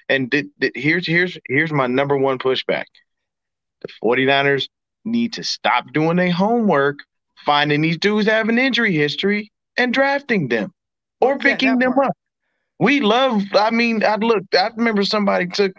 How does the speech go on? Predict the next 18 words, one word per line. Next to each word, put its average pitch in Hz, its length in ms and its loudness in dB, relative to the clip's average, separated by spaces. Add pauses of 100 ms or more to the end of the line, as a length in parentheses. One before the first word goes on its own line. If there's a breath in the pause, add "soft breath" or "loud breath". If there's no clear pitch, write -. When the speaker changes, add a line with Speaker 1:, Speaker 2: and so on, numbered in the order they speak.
(120)
Speaker 1:
the 147 140 -8
forty-niners 185 640 0
logo, 151 400 0 (100)
put 190 160 0
it 170 100 0
up, 156 220 0 (380 loud breath)
and 139 180 0
took 185 180 -2
the 160 140 2
S 160 180 -2
F 147 220 0
off 139 240 0
and 123 140 -8
put 143 140 0
a 123 40 -2
wheelchair 131 580 0
on 101 160 0
there. - 200 -8